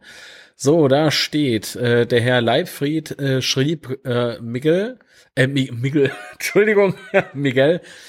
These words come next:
ganz ehrlich, als die Hetzjagden begannen, wusste ich genau, wer dahinter steckt. Klar,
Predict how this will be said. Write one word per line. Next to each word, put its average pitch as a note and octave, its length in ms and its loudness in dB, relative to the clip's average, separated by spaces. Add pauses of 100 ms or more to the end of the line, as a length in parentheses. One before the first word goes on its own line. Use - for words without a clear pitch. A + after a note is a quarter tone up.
(300)
ganz D3 220 0
ehrlich, D3 400 2 (520)
als C#3 280 -2
die C#3+ 100 4
Hetzjagden C3+ 760 0
begannen, B2 460 -2
wusste D#3 320 -2
ich B2 280 -6
genau, A2+ 520 0
wer B2+ 160 2
dahinter B2 380 0
steckt. - 480 -12
Klar, B2 400 0